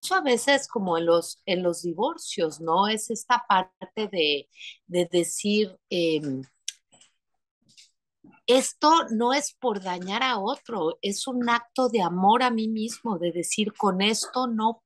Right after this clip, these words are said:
puedo, o no, no quiero quedarme en algo". Entonces, cuando puedes reenfocar la decisión,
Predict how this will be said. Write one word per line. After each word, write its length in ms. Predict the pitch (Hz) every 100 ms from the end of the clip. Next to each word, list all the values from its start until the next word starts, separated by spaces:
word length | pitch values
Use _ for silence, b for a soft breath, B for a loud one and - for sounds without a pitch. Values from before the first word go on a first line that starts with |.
| -
puedo, 480 | 208 269 339 - _ _
o 140 | 196
no, 340 | 190 208 269 - 208 B B -
no 260 | 214 269 -
quiero 300 | - 294 330
quedarme 520 | - 202 196 240 254
en 140 | 233 233
algo". 240 | 240 254
Entonces, 540 | 214 - 226 277 - B B B -
cuando 360 | 247 240 240 240
puedes 340 | 285 311 370
reenfocar 840 | 330 240 190 - 196 180 - 196 208
la 180 | 220 214
decisión, 920 | 208 - - - - - 175 160